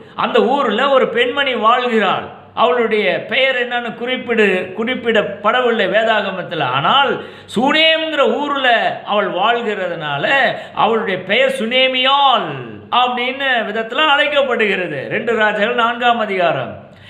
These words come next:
எட்டுல இருந்து பத்து வரையிலான வசனங்களை வாசிச்சு பாருங்க. அந்த சுனேமியாள் கனம் பொருந்திய ஒரு ஸ்திரீ அந்த பட்டணத்துல. அஹ், அவள் வசிக்கிற அந்த ஊருக்கு எலிசா தீர்க்கதரிசி அடிக்கடி ஊழியத்துக்கு போவாரு. அவள் பார்க்கிறாள்,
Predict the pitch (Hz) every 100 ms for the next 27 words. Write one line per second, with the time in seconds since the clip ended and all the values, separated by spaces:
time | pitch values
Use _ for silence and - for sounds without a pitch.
0 | - 180 226 254 254 240 254 247 220 247
1 | 269 269 262 254 240 220 220 254 247 226
2 | 208 240 - - 214 208 185 156 127 101
3 | - - 160 190 185 208 247 254 220 226
4 | 247 185 240 285 285 277 285 285 294 277
5 | 254 220 - 254 240 185 117 - - 190
6 | 202 196 214 226 233 226 202 165 123 98
7 | - - - - 175 240 233 - - -
8 | 208 226 214 175 175 208 277 - 254 226
9 | 196 175 226 220 - 202 277 269 175 220
10 | 302 - 302 294 - 262 - 247 214 208
11 | 214 269 240 269 277 285 262 262 262 233
12 | 226 180 226 240 220 175 143 107 - -
13 | - - 196 208 208 233 277 269 254 208
14 | 127